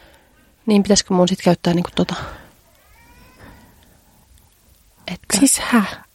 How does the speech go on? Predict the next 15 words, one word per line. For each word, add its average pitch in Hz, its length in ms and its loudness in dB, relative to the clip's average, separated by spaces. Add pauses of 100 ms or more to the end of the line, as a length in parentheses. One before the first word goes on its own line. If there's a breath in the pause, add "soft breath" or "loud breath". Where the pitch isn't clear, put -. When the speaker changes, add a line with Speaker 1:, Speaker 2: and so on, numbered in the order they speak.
(160)
Speaker 2:
Mä 277 120 2
luulen, 294 160 6
että 254 100 2
sä 262 160 -4
Speaker 1:
Häh? 220 80 0
Speaker 2:
tykkää. 233 300 0 (680)
Mut 302 120 2
miksi 302 200 2
sä 220 80 0
pystyt - 220 -6
keskittyä - 380 -2
lukemiseen? 214 380 0
Speaker 1:
Heh, - 80 -10
no 403 80 4
koska 370 380 -2